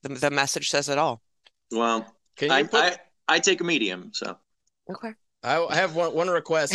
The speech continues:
Speaker 1: <laughs>
Speaker 3: Um, can you put the, for some reason in my, in my dreams,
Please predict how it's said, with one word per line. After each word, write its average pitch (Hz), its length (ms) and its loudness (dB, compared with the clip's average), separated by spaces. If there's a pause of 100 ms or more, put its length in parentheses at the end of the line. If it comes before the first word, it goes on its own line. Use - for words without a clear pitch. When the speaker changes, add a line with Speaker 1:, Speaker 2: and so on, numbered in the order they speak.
Speaker 1:
<laughs> 156 100 -8
Speaker 3:
Um, 120 340 -2
can 139 140 -2
you 151 120 -2
put 156 220 -2 (440)
the, 135 100 -4
for 147 140 -4
some 185 220 -2
reason 165 260 -2
in 143 240 -2
my, 127 240 0 (180)
in 127 120 -4
my 120 160 0
dreams, 123 880 -2